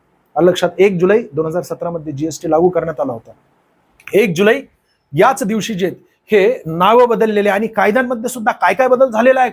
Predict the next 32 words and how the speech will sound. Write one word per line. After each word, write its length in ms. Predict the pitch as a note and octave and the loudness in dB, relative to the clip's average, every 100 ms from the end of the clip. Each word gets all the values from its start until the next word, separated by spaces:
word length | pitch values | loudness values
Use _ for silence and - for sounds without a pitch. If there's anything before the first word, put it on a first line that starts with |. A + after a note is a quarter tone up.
| - | 0
कलमांमध्ये 540 | A#3 C#4 E4 E4 D4 | 2 4 2 2 2
बदल 240 | D#4 D#4 D4+ | 2 2 2
झालेला 260 | C4+ D#4 | 2 2
आहे, 120 | C#4 | 2
ते 60 | C#4 | 2
आपण 260 | C#4+ D4 C#4 | 0 0 -2
त्या 100 | C#4 | -2
ठिकाणी 280 | C4 C#4 | 0 -2
डिस्कस 320 | C4+ A#3+ C4+ - | -4 -6 -6 -2
केलेलं 240 | C4 C4 | 2 2
आहे. 40 | |
बघा, 200 | A#3+ C#4 B3 - - | 2 2 0 -4 -2
भारतीय 340 | G#3 C4 A#3+ | 2 2 2
दंड 280 | C4+ C#4 C#4 | 0 0 0
संहिता, 300 | C#4+ C4+ A3+ | 0 0 0
भारतीय 440 | G3 G#3 B3+ A#3+ B3 | 0 2 0 0 0
न्याय 180 | B3+ | 0
संहिता 360 | A#3+ A3 G#3 E3 - _ _ F3+ | -2 -2 -4 -6 -10 _ _ 0
नाव 160 | G#3 | 2
झालेलं, 260 | F#3 F3 F#3 | 2 -2 0
भारतीय 360 | G3 C#4+ C#4 D4+ | 2 2 2 2
फौजदारी 360 | - C4+ C4 D#4 | 2 4 4 2
प्रक्रिया 380 | C#4 C#4 D4+ D#4 | 0 0 0 2
संहिता, 360 | D4 C#4 E4 E4 - - | 0 2 0 0 -4 0
भारतीय 360 | A3 C#4 C#4+ | 2 2 2
नागरी 300 | A3+ B3 C4 | 2 2 0
सुरक्षा 340 | A#3+ B3 - A#3 | -2 -2 -2 -6
संहिता, 320 | G#3+ G3 E3 - _ - | -6 -6 -8 -16 _ 2
भारतीय 360 | B3 D4+ E4 | 2 4 0
साक्षी 320 | D#4+ C#4 - | 0 -2 0
पुरावा 260 | D4+ D4 D4 | 0 2 2
कायदा, 280 | C#4+ C#4+ | 2 2